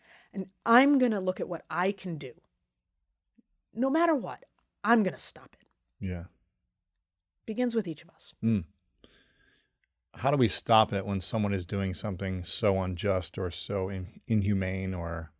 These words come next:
Speaker 2: killing people? How do we not have these negative, hateful feelings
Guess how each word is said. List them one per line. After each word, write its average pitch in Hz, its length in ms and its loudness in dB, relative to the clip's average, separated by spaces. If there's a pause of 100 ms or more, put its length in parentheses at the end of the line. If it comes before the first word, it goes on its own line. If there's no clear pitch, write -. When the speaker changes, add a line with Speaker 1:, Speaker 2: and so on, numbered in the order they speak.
(1000)
Speaker 2:
killing 104 260 2
people? 98 420 2
How 110 100 6
do 113 60 6
we 107 120 4
not 95 540 2 (920)
have 101 240 -4
these 95 160 -4
negative, 95 480 0
hateful 95 340 -6
feelings 90 600 -6